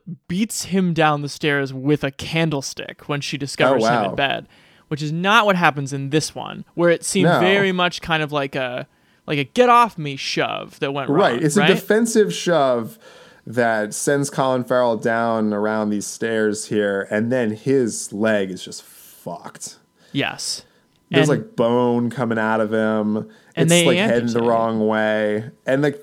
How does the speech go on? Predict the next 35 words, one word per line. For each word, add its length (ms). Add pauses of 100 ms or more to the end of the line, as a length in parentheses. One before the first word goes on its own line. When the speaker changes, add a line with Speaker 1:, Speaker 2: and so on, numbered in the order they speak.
Speaker 2:
they 220
don't 160
have 240
the 120
technology 760
or 160
the 100
resources, 720
even 180
in 120
this 140
period, 400
to 80
do 240
much 240
about 300
it. 140
So 140
they're 100
like, 160
"Well, 120
he's 120
gonna 160
bleed 260
out." 380
And 100
Nicole 260
Kidman, 300
like, 300
cuts 200
off 240
and 220
cauterizes 500
his 160
leg. 360